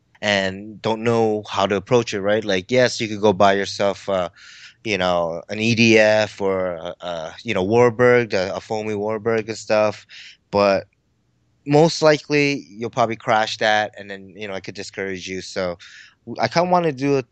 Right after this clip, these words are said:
a topic with building with foam, so that way, you know, for our helicopter folks that wanna get into this stuff can easily know what it takes to build, uh, a foam airplane. You know, can be,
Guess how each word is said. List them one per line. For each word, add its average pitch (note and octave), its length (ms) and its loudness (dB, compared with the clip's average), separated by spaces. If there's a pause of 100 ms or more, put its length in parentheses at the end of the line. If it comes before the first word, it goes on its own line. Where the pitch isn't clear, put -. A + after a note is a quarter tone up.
a G#2+ 100 -2
topic A#2+ 400 -2
with G#2+ 280 -4
building A2 280 -2
with G2+ 120 -8
foam, G#2 460 -4 (100)
so - 200 -6
that F#2+ 220 2
way, G2 300 0 (340)
you D3+ 80 -6
know, A2+ 80 0
for A#2+ 140 2
our A2+ 80 6
helicopter C#3+ 480 -2
folks A#2 280 -4
that A2 140 -2
wanna C#3+ 220 0
get A2+ 120 0
into G2+ 160 -8
this G#2 160 -4
stuff G#2 260 -2
can F2+ 320 -10
easily A#2+ 640 0 (340)
know B2 300 6
what A#2 300 4
it G#2+ 100 -2
takes A2 300 -4
to G#2 60 -10
build, E2+ 420 -6 (220)
uh, F#2+ 240 -2
a F#2+ 60 -2
foam F#2+ 300 -2
airplane. F#2 520 -2 (420)
You A#2 140 -2
know, F2+ 160 0 (120)
can G2+ 160 -2
be, F#2+ 180 2